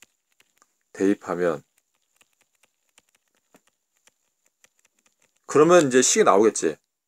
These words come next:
식이. 그럼 뭐가 되냐? A, A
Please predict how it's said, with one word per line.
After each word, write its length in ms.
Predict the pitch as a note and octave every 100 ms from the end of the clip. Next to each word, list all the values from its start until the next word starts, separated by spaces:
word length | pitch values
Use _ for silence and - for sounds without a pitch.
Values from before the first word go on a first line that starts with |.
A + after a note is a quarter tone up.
| _
식이. 260 | - A#2 E2+
그럼 160 | - G2
뭐가 160 | G#2+
되냐? 280 | G2+ G2 F2+
A, 360 | F#2 G#2+ C3 G3 _ _ _ _ _ _ _ _ _ _ _ - _ _ _ _ _ _ _ _ _ _ -
A 480 | G#2 A#2 A#2+ B2